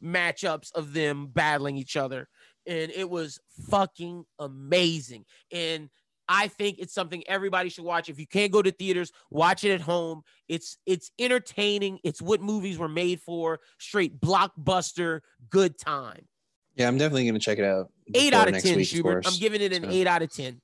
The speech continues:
Speaker 1: That's how good it was.
Speaker 2: All right. Well, then I can't wait to check it out. Should be pretty fun.
Speaker 1: Yep.
Speaker 2: Um, but let's talk about some of the stuff that we have gotten to watch so far. Let's do,
Speaker 1: Let's
Speaker 2: uh,
Speaker 1: start
Speaker 2: Falcon Winter Soldier,
Speaker 1: Yeah, I was about
Speaker 2: huh?
Speaker 1: to say, let's start.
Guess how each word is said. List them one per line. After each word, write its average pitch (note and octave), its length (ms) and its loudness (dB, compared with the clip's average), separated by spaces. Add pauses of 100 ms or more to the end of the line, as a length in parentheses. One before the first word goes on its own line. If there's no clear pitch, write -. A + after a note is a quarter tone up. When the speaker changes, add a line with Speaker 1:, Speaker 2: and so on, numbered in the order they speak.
(120)
Speaker 1:
That's E3 240 -4
how D3 120 0
good C#3+ 220 -10
it B2 80 -14
was. - 320 -20 (680)
Speaker 2:
All A2 100 0
right. B2+ 200 2
Well, F#2+ 180 0
then G#2+ 140 2
I G#2+ 220 0
can't A#2 220 -2
wait A2 180 -2
to G2+ 280 2
check A2+ 300 -4
it G#2+ 60 0
out. G#2+ 340 0 (840)
Should - 160 -14
be G#2 100 0
pretty G2+ 240 -2
fun. G2 420 -6 (160)
Speaker 1:
Yep. F#2+ 320 -2
Speaker 2:
Um, F#2 220 -10
but G2 180 0
let's G#2+ 240 -2
talk A#2 160 0
about G2+ 300 -2
some G#2+ 120 -6
of G#2 60 -6
the G2+ 60 -8
stuff G2 320 -4
that F#2 120 -4
we F#2 380 -6
have G2+ 340 -6 (380)
gotten F#2 300 -6
to F#2 120 -8
watch F#2 400 -4
so F#2 140 -4
far. F2+ 260 -4
Let's F#2+ 200 -4
do, C3 60 -8
Speaker 1:
Let's G2+ 160 0
Speaker 2:
uh, - 20 -2
Speaker 1:
start F#3+ 240 4
Speaker 2:
Falcon - 280 -4
Winter F#3 160 -6
Soldier, C#3+ 260 0
Speaker 1:
Yeah, D3 120 2
I - 20 2
was D3 100 -2
about D#3 80 0
Speaker 2:
huh? - 20 2
Speaker 1:
to B2+ 80 -12
say, D#3 200 0
let's D3 180 -6
start. D#3+ 200 0